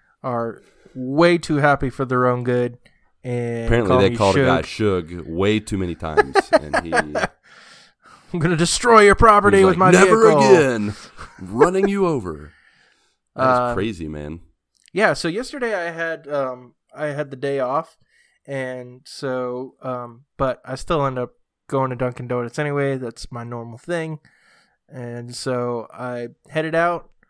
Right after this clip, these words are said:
Speaker 1: went over to Dunkin' Donuts, uh, pulled in, and saw that the parking lot was all coned off. And I'm like, "What? Why are you closed?"
Speaker 2: What's going on?
Speaker 1: And so I wondered if, like, maybe they had a power outage or, or something like that.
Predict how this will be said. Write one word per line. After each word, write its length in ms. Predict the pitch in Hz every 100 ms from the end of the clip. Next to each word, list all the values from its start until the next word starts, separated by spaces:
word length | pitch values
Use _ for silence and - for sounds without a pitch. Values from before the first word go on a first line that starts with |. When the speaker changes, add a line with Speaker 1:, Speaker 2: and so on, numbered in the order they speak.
| _ _ _ _
Speaker 1:
went 200 | 139 131
over 220 | 139 143 143
to 140 | 151
Dunkin' 360 | 151 160 165 165
Donuts, 540 | 170 180 175 - - _ _ _ _ _
uh, 180 | 123 120
pulled 340 | - 170 165
in, 380 | 165 170 170 170 _ _ _
and 520 | 127 123 127 127 127 -
saw 240 | 165 165
that 180 | 160 -
the 60 |
parking 360 | - 233 247 147
lot 180 | 127 123
was 140 | 127
all 180 | 135 135
coned 400 | - 175 170 165
off. 320 | 175 147 - 117
And 80 |
I'm 100 | 120
like, 180 | 120 117 _ _ _ _ _ _
"What? 380 | 113 143 - -
Why 280 | _ 151 196
are 80 | 339
you 180 | 311 269
closed?" 720 | - - 247 277 156 117 -
Speaker 2:
What's 300 | 87 85 82
going 0 | -
on? 320 | 110 151 110
Speaker 1:
And 300 | 127 127 123
so 140 | - 135
I 100 | 131
wondered 340 | 131 143 139
if, 200 | 123 -
like, 180 | 127 117
maybe 220 | 123 120
they 140 | 120 117
had 120 | 120
a 60 | 120
power 400 | - 196 208 190
outage 580 | 185 185 190 185 165
or, 240 | 123 120 120
or 200 | 120 123
something 500 | - 196 - 208 190
like 260 | 185 175
that. 400 | - 170 165 165